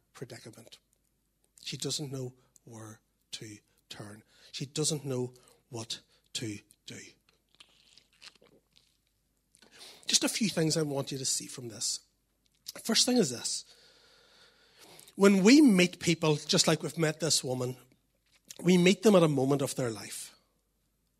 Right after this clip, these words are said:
We don't know about her past. She was probably very comfortable at one stage.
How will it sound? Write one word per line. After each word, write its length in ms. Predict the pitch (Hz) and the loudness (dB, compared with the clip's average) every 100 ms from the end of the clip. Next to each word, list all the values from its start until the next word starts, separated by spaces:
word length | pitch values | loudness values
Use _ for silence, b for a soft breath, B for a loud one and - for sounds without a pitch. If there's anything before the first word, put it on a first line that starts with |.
| _ _ _ _ _ _ _ _ _ _ _ _ _ _ _ _ _ _ _ _ - | _ _ _ _ _ _ _ _ _ _ _ _ _ _ _ _ _ _ _ _ -4
We 80 | 175 | 4
don't 240 | 208 247 | 8 8
know 120 | 262 247 | 6 4
about 200 | 180 160 | 4 2
her 100 | 160 | -2
past. 680 | - 160 165 214 - - - _ _ _ _ _ _ _ _ _ _ _ _ _ _ | -4 -2 -2 -2 -6 -8 -16 _ _ _ _ _ _ _ _ _ _ _ _ _ _
She 160 | - 196 | -2 0
was 100 | - | 0
probably 640 | 196 208 208 185 170 - | -2 -2 0 -2 -4 -6
very 260 | 139 147 139 | -8 -6 -6
comfortable 640 | - - 185 - 190 196 | -6 -4 -4 -6 -12 -12
at 140 | 196 196 | -12 -12
one 140 | 196 | -6
stage. 520 | - 196 208 214 - | -6 -6 -12 -10 -12